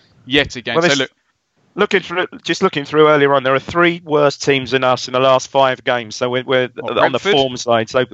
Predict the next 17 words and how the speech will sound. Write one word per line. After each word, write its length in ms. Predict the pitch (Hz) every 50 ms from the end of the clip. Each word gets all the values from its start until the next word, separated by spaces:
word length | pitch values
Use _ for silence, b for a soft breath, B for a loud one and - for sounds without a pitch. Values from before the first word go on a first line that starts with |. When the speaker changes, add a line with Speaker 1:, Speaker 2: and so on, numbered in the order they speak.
| 107 _
Speaker 2:
Bolton, 520 | - 156 160 147 143 - 147 143 139 139 -
Sheffield 420 | - - - 139 - - 135 131
Wednesday, 440 | 131 131 131 123 - - - 123 113
and 140 | 117 120 123 123
Wigan 380 | 139 131 110 101 113 113 110 - _ -
are 140 | 110 110
worse 460 | 110 113 117 131 127 127 127 123 - -
than, 160 | - 113 98
statistically 680 | - - - - - - 131 - - 107 92 110 107 -
worse 380 | - 120 123 127 123 120 117 -
than 120 | 123 117 117
us 220 | 113 113 107 -
last 280 | 120 117 113 110 - -
five 260 | - 110 107 104 -
games. 320 | - 107 98 95 95 90 - - _ _ _ _ _ _ _
Speaker 1:
Wow. 260 | 131 117 110 107 101 _ _ b b b b b
Um, 440 | - 135 139 143 147 147 147 147 143